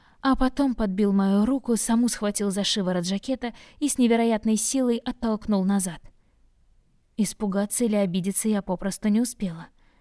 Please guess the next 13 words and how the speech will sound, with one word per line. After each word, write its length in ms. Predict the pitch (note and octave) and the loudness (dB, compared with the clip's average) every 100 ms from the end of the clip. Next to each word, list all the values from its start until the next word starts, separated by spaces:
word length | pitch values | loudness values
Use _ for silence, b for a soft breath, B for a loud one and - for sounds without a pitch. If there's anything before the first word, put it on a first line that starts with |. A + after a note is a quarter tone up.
| _ _ | _ _
потому 300 | - C4 A#3+ | -2 2 4
что 180 | A3 - | 2 -2
кристалл 480 | A3 A3+ - D4 D4 | -2 -2 -2 -4 -4
приземлился 720 | A3+ A3 A3 G#3+ G#3 G3+ A3 | -2 0 2 2 2 0 0
на 240 | G#3 G#3+ G#3 | 2 2 0
пол 160 | G#3 | -2
с 100 | F#3+ | -4
оглушающим 720 | G3 G3 G3 G#3 F#3+ F3+ F#3+ F#3 | -2 -2 -2 -2 -4 -4 -4 -4
грохотом, 600 | G3 G#3+ A#3+ A3+ A3 G#3+ b b b | -2 -4 -6 -4 -4 -6 b b b
яркий 480 | A#3 A3+ G#3 G#3 G#3+ | 0 2 2 0 -2
свет 360 | - G3 G3+ | -2 -2 -2
ослепил 480 | G#3 - A#3 B3+ B3+ | -2 -4 -6 -4 -2
меня. 300 | F#3 F3+ F3 | -2 -2 -6